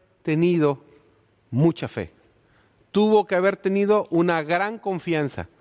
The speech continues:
Si recibía la orden, "Levántate, toma tu lecho y anda", él podía haber hecho dos cosas.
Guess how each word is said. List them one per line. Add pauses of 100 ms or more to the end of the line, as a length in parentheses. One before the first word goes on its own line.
(1080)
Si
recibía
la
orden, (380)
"Levántate,
toma
tu
lecho
y
anda", (1800)
él
podía
haber
hecho
dos
cosas.